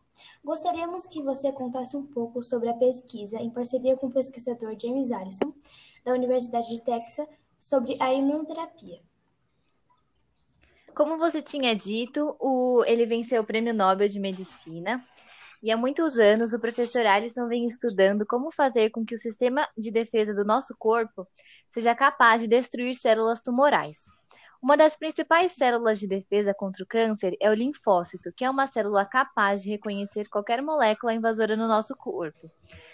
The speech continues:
Speaker 2: Por exemplo, as bactérias, vírus e também as células tumorais. Acontece que nessa doença, os linfócitos estão desligados, porque existe uma molécula na superfície da célula que envia um sinal de inativação para esse linfócito.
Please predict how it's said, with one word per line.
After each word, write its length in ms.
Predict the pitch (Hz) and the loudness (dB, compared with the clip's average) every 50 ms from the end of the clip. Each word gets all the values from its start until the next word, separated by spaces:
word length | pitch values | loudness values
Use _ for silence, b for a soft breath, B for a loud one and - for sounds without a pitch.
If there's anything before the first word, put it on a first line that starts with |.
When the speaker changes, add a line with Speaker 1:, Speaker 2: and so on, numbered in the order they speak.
| b b b b _ _ - | b b b b _ _ 2
Speaker 2:
Por 160 | 247 240 226 | 4 6 6
exemplo, 420 | 226 226 208 202 170 170 170 190 - | 4 4 2 0 -2 -2 -4 -2 -2
as 160 | 180 196 185 | -2 -2 0
bactérias, 840 | 180 190 196 196 - - - 240 233 233 247 262 269 277 277 269 - | 0 0 0 -2 -6 0 4 6 6 6 6 6 4 0 -2 -2 -6
vírus 400 | 220 202 214 226 233 240 247 226 | -8 -6 -4 -2 -2 -2 -2 -2
e 60 | 233 | -4
também 300 | 226 277 269 247 240 240 | -4 -4 -2 -2 -2 -2
as 40 | 240 | -2
células 380 | - 247 220 220 226 226 226 - | -2 -2 -2 0 0 -2 -4 -4
tumorais. 640 | - 233 233 262 269 240 175 151 - 151 - - - b b b b b b b b b b b | -6 -4 -4 -2 -2 -2 -2 -4 -6 -10 -16 -18 -20 b b b b b b b b b b b
Acontece 540 | - 269 285 302 311 302 320 330 359 - 370 | 2 2 4 2 2 4 6 6 6 4 2
que 100 | - 349 | 0 2
nessa 300 | 320 285 254 247 240 226 | 4 4 4 4 2 0
doença, 560 | 185 190 185 202 226 240 240 220 - - - - | 0 2 2 2 2 2 0 -2 -2 -4 -4 -4
os 160 | 196 208 196 | -4 -4 -2
linfócitos 680 | 208 220 208 - - 220 220 240 240 233 - 214 190 - | -2 -2 -2 0 4 6 6 6 4 2 -6 -12 -12 -10
estão 380 | - 208 - - 233 220 220 214 | -10 -10 -6 -4 -2 -2 -2 0
desligados, 880 | 208 226 240 262 269 285 302 269 240 226 190 175 170 165 160 165 - b b b b b b _ | 2 2 0 0 -2 -6 -4 0 2 2 4 2 2 -2 -4 -10 -12 b b b b b b _
porque 200 | - - 226 247 | -14 -8 -4 -2
existe 280 | 277 240 277 277 269 - | -2 -2 -2 -4 -4 -2
uma 120 | 247 240 | -2 -2
molécula 560 | 226 226 240 247 240 220 233 - - 330 311 302 | 0 0 0 2 2 2 2 0 0 -2 -2 0
na 100 | 294 294 | -2 -2
superfície 580 | 285 285 262 262 254 233 - 240 226 220 233 | -4 -2 -2 -2 -2 -2 -6 -8 -8 -6 0
da 140 | 196 196 202 | 2 2 2
célula 540 | 196 - - 196 180 180 196 202 220 233 233 | 2 2 2 2 2 2 2 0 0 -2 -4
que 160 | - - 233 | -6 -10 -10
envia 320 | 233 233 208 220 226 226 | -8 -6 -2 -2 0 0
um 60 | 226 220 | -2 -2
sinal 400 | - - 269 269 233 220 240 247 | -6 -6 0 4 4 4 4 2
de 180 | 220 240 254 | 0 -4 -2
inativação 640 | 277 294 302 302 - 294 269 277 262 - 240 226 226 | -2 -2 -2 -4 -4 -4 -2 -2 -2 -2 -4 -2 0
para 160 | 240 233 220 | 0 0 0
esse 160 | 226 233 - | 0 -2 -4
linfócito. 680 | 233 247 294 - _ 196 160 156 156 - - _ - | -8 -8 -10 -6 _ -4 -4 -4 -6 -12 -20 _ -20